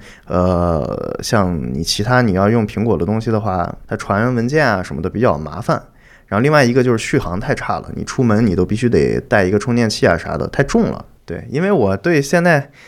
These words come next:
就是自己需要什么东西，每一个时期需要什么东西，然后，呃，产品都是大概是个什么尿性，就比较清楚，所以就根据自己的需求随时调整呗。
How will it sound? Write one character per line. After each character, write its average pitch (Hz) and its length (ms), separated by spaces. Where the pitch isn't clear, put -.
就 143 120
是 135 200
自 160 160
己 95 340
需 - 180
要 156 140
什 113 100
么 98 100
东 139 200
西， 139 140
每 95 200
一 117 60
个 139 220
时 123 240
期 135 200
需 127 140
要 135 100
什 110 120
么 95 100
东 127 180
西， 131 160
然 87 280
后， 104 360
呃， 87 480
产 113 240
品 98 200
都 107 120
是 120 120
大 120 140
概 123 120
是 120 100
个 110 40
什 90 160
么 90 80
尿 113 180
性， 65 220
就 82 180
比 - 140
较 120 120
清 151 240
楚， - 180
所 98 200
以 104 100
就 95 300
根 113 140
据 113 120
自 107 100
己 101 80
的 82 100
需 - 180
求 90 280
随 95 180
时 90 120
调 - 220
整 95 180
呗。 - 140